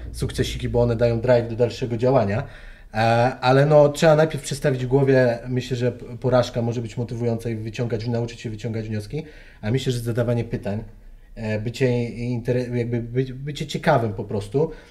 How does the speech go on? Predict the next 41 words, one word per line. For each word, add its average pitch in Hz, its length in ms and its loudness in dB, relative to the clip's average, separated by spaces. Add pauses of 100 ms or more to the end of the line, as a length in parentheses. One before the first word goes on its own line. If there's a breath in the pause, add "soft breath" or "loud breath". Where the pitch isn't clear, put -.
(100)
i 123 100 -8
tego, 143 540 4
że 131 260 2
to 127 180 -4
jeszcze 135 260 -2
właśnie 123 360 -4
chciałem 127 200 -4
powiedzieć 120 280 -8
wcześniej, 131 360 -6
ale 107 240 -2 (220)
zapomniałem, 113 580 -2 (380 loud breath)
że 113 480 6
to, 110 100 2
co 143 140 2
mi 135 80 4
się 127 100 -4
podoba 127 360 2
na 120 120 2
przykład, - 460 -4
e, - 20 0 (240)
w, - 300 -12
e, 113 320 0 (440 loud breath)
do 117 260 -4
czego 120 220 -2
chciałbym 123 380 0
dążyć, 120 540 2
to 131 100 -6
to, 123 380 2
że, 120 380 2 (540)
i 113 160 -10 (120)
co 123 120 0
mi 123 80 0
się 123 100 -8
podobało 117 580 -2
jakby 110 280 -8
w, - 120 -18
u 123 100 -8
rodziców, 117 320 -8
to 123 60 -8
jest 110 120 -6
wolność. - 480 -2